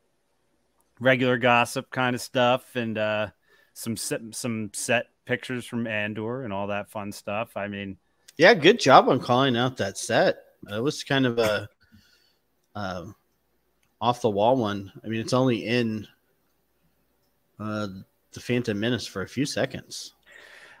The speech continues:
Speaker 1: I don't know why. I saw that and I was just like, "Is that the area where they, like, pop up in the Gungan
Speaker 2: Mm-hmm.
Speaker 1: ship and just hop out?" Like, I don't know why. I just, like,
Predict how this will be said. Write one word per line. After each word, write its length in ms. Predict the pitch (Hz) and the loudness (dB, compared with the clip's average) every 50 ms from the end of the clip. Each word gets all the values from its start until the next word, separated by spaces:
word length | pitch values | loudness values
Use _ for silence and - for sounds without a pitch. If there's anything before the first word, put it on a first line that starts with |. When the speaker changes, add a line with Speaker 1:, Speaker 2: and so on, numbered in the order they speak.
| _ _ - | _ _ 4
Speaker 1:
I 140 | 120 131 180 | 8 8 8
don't 160 | 208 208 180 | 10 8 8
know 100 | 165 165 | 8 10
why. 300 | 147 147 151 151 131 101 | 10 12 10 10 10 8
I 120 | 101 120 | 6 4
saw 320 | 131 - - 147 143 147 147 | 2 4 6 8 10 10 10
that 200 | 131 127 117 110 | 10 8 6 6
and 120 | 110 110 | 4 2
I 100 | 110 107 | 0 0
was 160 | 104 110 104 | 0 -2 -4
just 240 | - 127 117 - - | -4 -6 -6 -4 -2
like, 200 | 123 117 113 - | -2 -2 -2 -2
"Is 140 | 120 101 95 | -6 -6 -2
that 220 | 127 139 156 - | 0 0 0 0
the 120 | - 165 156 | 0 0 2
area 360 | 127 123 127 139 151 147 143 | 4 6 6 6 6 4 2
where 220 | 131 120 117 113 | 2 2 2 2
they, 200 | 104 110 107 107 | 2 0 0 0
like, 300 | 110 107 107 107 104 - _ _ - | 0 0 0 0 -2 -4 _ _ -6
pop 300 | - 113 117 120 - 120 | 0 2 2 2 4 2
up 220 | 113 123 123 - | 2 2 0 -2
in 100 | 123 107 | -6 -6
the 80 | 104 101 | -6 -6
Gungan 300 | 95 110 107 113 123 117 | -4 -2 0 0 0 0
Speaker 2:
Mm-hmm. 220 | 135 143 156 165 | 0 2 2 2
Speaker 1:
ship 220 | 160 143 143 151 - | 2 2 2 2 0
and 140 | 127 110 104 | -4 -6 -6
just 180 | 101 110 - - | -6 -8 -8 -4
hop 280 | 110 113 107 110 - | -2 0 0 0 -2
out?" 360 | 113 101 107 123 156 151 - 101 | -2 -2 0 0 -2 -2 -6 -6
Like, 240 | 107 107 107 - | -6 -6 -4 0
I 140 | 123 117 139 | 2 4 4
don't 140 | 160 156 147 | 6 6 6
know 100 | 147 147 | 6 6
why. 400 | 139 131 135 147 165 160 131 113 | 8 8 10 10 10 10 10 8
I 120 | 110 117 | 4 2
just, 300 | 120 113 120 117 - - | 0 -2 -6 -8 -6 -2
like, 260 | 135 120 120 117 - | 0 0 0 0 -4